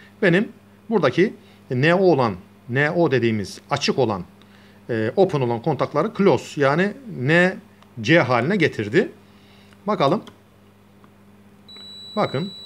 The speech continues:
Bu birinci. Bu ikinci. Sevgili arkadaşlar. Şöyle herhalde kontaktörüm iyi. Bir kontağı güzel çalışmıyor diyebilirim. Şöyle.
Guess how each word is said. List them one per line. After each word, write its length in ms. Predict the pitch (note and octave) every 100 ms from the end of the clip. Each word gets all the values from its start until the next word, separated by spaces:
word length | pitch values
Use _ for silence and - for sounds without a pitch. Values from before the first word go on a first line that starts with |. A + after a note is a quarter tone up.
| - - - -
Bu 100 | F#3+
birinci. 480 | F3 B2+ A2 A#2 F#3 - - - - - - - - - - -
Bu 160 | D3
ikinci. 500 | F3+ F3+ F#3 E3+ F#3 F#3 - - - - - - - - - - - - - - - - - - - -
Sevgili 420 | - B2+ A#2+ A#2
arkadaşlar. 560 | A2 A2+ - E3+ F3+ - - - -
Şöyle 280 | D3 A#2 C#3+
herhalde 420 | C3 B2 B2 B2+ - - - - -
kontaktörüm 500 | A#2+ G#2+ A2 B2 A#2+
iyi. 220 | B2 A2+ - - - - - - - - - - -
Bir 80 | D#3+
kontağı 400 | C3 A#2 A2+ A2
güzel 240 | G#2 A2
çalışmıyor 520 | - A2+ A2 - G2 D#3 B2
diyebilirim. 460 | G#2 F#2+ G2 C3+ D#3 - - - - - - - - - - - - - - - - - - -
Şöyle. 300 | A#2 G#2+